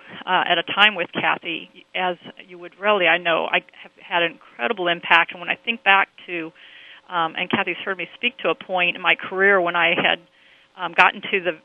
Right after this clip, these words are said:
very senior ranks, uh, one level from the C E O in a big Fortune five hundred situation, and I, um, was not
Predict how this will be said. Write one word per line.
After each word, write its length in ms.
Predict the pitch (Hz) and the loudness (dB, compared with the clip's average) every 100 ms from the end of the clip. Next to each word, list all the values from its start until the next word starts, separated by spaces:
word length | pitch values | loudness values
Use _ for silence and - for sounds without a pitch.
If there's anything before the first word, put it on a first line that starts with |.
| _ 196 | _ -2
very 480 | 190 196 185 - - - | 2 2 2 -4 -14 0
senior 300 | 220 214 185 | 2 2 0
ranks, 400 | 175 165 160 - - - - | 2 2 2 -8 -12 -12 -6
uh, 120 | 180 | -4
one 180 | 175 175 | -4 -2
level 240 | 175 180 - | -2 -2 -10
from 120 | 190 | -14
the 80 | 175 - | -14 -6
C 260 | 180 170 | -4 0
E 60 | 170 | 2
O 380 | 180 180 170 - - _ - | 4 4 2 0 -10 _ -20
in 120 | 180 | -14
a 40 | 165 | -12
big 200 | 180 170 - | -12 -16 -16
Fortune 260 | 180 185 185 | -8 -6 -2
five 140 | 165 | -2
hundred 240 | 208 240 - | -2 -8 -6
situation, 720 | 196 - 175 160 - 170 180 - - - - - _ | -6 -2 2 2 2 0 -6 -18 -20 -20 -20 -20 _
and 440 | 190 180 170 170 - - - | 2 4 2 -6 -16 -20 -16
I, 460 | 185 185 190 185 185 - | 0 4 4 2 -4 -12
um, 380 | 185 175 160 160 _ 180 | -8 -6 -6 -8 _ -2
was 340 | 196 220 285 - | 4 4 4 -2
not 260 | 175 165 | 2 2